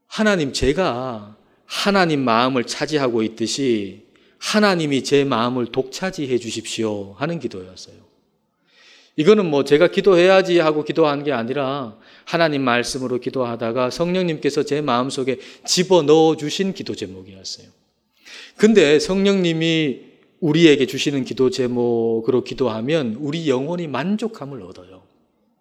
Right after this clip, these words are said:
다른 기도 제목으로는 뭐 한 시간을 기도하고 나서도 마음이 허전해요. 그런데 하나님께서, 성령님께서 주시는 그 기도 제목으로 기도하면 마음에 만족함이 있어요. 그래서 그 기도 제목으로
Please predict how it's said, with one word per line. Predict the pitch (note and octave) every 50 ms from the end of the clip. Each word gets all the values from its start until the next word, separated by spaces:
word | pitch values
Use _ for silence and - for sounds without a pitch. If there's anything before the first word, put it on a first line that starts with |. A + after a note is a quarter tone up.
| _ _ _ _ _ _ _ _ _ _ _ - - - - - - - - -
다른 | - D#3+ E3+ A#3 C4 C4
기도 | A3 G#3+ - G3+ F#3+
제목으로는 | G3 F#3+ F#3+ F#3 F3 E3+ E3+ E3+ E3 E3+ F3 F3 F3+ F3 D#3 C#3+ D3
뭐 | E3+ E3+
한 | - E3 F3 F#3+
시간을 | - - A#3 B3+ A#3+ A3 F#3+ F#3
기도하고 | - F3 G3 F3+ F3 E3+ E3 E3 D#3 D#3+ D#3+ D#3+ D#3+ D3+ D3 C3+ B2
나서도 | B2+ C3 C#3 - D#3+ D#3+ G3 G#3 F3 B2+ A#2+ - - - -
마음이 | C#3 D3 D3+ F#3 G#3+ G#3 E3
허전해요. | D3 D#3 D#3 F#3 F#3 G3 G#3+ A3+ G#3 F3+ D3+ A#2+ A2 G#2+ G#2 G2 G2+ - _ _ _ _ _ _ _ _ _ _ _ _ _ _
그런데 | - F3+ E3+ E3 D3+ D#3+ D3+
하나님께서, | C#3 D#3+ E3 E3 D#3+ D3+ D3 C#3+ C3+ - C#3 - C#3+
성령님께서 | C3+ - E3+ E3 E3+ F3 E3+ D#3+ D3+ C#3+ C#3 D3 C3+ C3+ C#3 C3+ C3 - - - -
주시는 | - - D3 - E3 D3 D3 C#3 C3
그 | - - -
기도 | F#3+ C3+ A#2+ C3+ B2+
제목으로 | C#3 C3 C3 C3+ B2+ A#2+ B2 A#2+
기도하면 | - C3+ C3 C#3 B2+ A#2+ B2 A#2+ B2+ C3+ D3+ C#3+ A#2 A2 - - - - _
마음에 | - A#2 A#2+ B2 B2+ D3+ D#3+ D#3+ D3
만족함이 | B2 A2+ A#2+ C3+ E3+ G3+ A3 A#3 A#3+ A3 A3+ - - D3 D#3 D#3
있어요. | A#2 - - A2 G2+ F#2+ F2+ F#2 G2 G2+ G#2 _ _ _ _ _ _ _ _ _ _ _ _ _ _ _ _ _ _ _ _
그래서 | - B3 B3+ A3+ G#3+
그 | - - G3 F#3+
기도 | - F3+ D#3 F3 D#3+
제목으로 | D#3 E3 D#3+ D#3 D3 C#3 C3+ C3+ D3 D#3+ D#3+ D3 B2 -